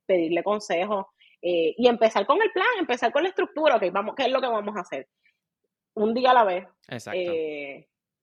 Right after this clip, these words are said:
Speaker 1: la inacción te, te, te quita la paz. No, no permitas que la inacción te quite la paz. Conviértelo en acción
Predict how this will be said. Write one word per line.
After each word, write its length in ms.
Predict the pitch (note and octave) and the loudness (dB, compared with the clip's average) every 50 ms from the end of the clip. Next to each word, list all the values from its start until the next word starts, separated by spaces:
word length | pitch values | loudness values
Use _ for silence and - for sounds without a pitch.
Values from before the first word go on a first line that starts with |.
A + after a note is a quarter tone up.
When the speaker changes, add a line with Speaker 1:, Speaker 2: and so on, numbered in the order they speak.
| _ _ _ _ _ _ _ _ _ - | _ _ _ _ _ _ _ _ _ -2
Speaker 1:
la 200 | G#3+ G#3+ G#3+ A3 | 2 4 4 4
inacción 520 | A3 A3+ G#3 G3 - - D4 C4+ C#4 C#4 | 4 4 2 0 0 -2 -2 -2 0 0
te, 240 | C4 B3 A3 - - - | 0 0 0 -2 -2 -2
te, 260 | G#3+ F#3 F3+ E3+ F3 - | -2 0 0 -2 -2 -6
te 100 | F#3 D#3 | -8 -8
quita 220 | F3 F#3 - G3 | -6 -2 -2 0
la 140 | G3+ F3+ - | 2 0 0
paz. 160 | D#3 C#3 - _ _ _ _ _ _ _ _ | -2 -6 -8 _ _ _ _ _ _ _ _
No, 240 | - F#3 G3 G3 F#3 | -6 -4 -4 -2 -2
no 140 | G#3+ G#3 G3+ | -2 -2 -2
permitas 360 | A3 A3+ A#3 A#3 A3+ A3+ A3+ | -2 -2 -2 -2 -2 -2 -2
que 80 | - G#3+ | -2 -4
la 80 | G3+ | -6
inacción 340 | F#3 E3+ F3 E3+ - E3 E3 | -6 -8 -10 -10 -10 -12 -10
te 80 | F3+ E3+ | -10 -8
quite 200 | E3+ F3 F3+ F3 | -8 -4 -2 0
la 140 | E3+ D#3+ D3+ | 0 0 -2
paz. 160 | C3+ C#3 - _ _ _ _ _ _ _ _ - | -4 -8 -10 _ _ _ _ _ _ _ _ -2
Conviértelo 540 | F#3+ F#3 F3+ F3+ F3 E3+ F3 G#3+ G#3 G#3 | 0 0 2 2 2 2 2 2 0 0
en 60 | G3+ F#3 | 0 -2
acción 440 | F3+ F#3 - - A#3 A#3 A#3+ B3+ | -6 -6 -4 -2 -2 0 -2 -4